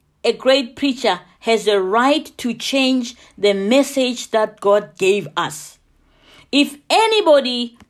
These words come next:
preaching to you a gospel other than what you accepted, let him be eternally condemned.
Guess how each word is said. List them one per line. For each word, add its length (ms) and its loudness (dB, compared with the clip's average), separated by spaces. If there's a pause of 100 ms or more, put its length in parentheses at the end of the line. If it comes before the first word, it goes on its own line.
preaching 460 -2
to 100 -12
you 320 -4
a 160 2
gospel 640 -2 (100)
other 280 0
than 380 -4
what 320 -2
you 160 -10
accepted, 760 -8 (520)
let 420 0
him 460 -2
be 300 -6 (160)
eternally 960 -4 (260)
condemned. 960 -2